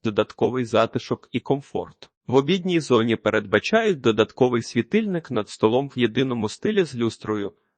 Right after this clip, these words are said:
Натяжна стеля дарує можливість використання вбудованих джерел світла. Вони допоможуть в зонуванні приміщення.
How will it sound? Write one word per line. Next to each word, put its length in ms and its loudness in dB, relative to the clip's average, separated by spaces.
Натяжна 520 2
стеля 380 0
дарує 380 2
можливість 640 -2
використання 720 -2
вбудованих 680 -2
джерел 340 -2
світла. 540 -8
Вони 260 4
допоможуть 680 -2
в 20 -10
зонуванні 580 0
приміщення. 800 -4